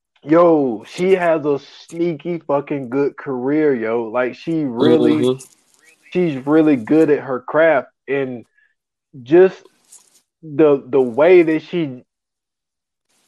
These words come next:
Speaker 1: just the way that she did that shit, I just thought it was dope. But the, when they went over to, uh,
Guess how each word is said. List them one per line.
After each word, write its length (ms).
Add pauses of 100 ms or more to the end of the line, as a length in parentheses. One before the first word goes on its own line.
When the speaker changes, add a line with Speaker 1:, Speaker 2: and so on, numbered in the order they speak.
Speaker 1:
just 160
the 60
way 280
that 180
she 140
did 220
that 180
shit, 200
I 120
just 180
thought 160
it 40
was 180
dope. 260 (540)
But 380 (2750)
the, 220
when 200
they 120
went 240
over 280
to, 340
uh, 600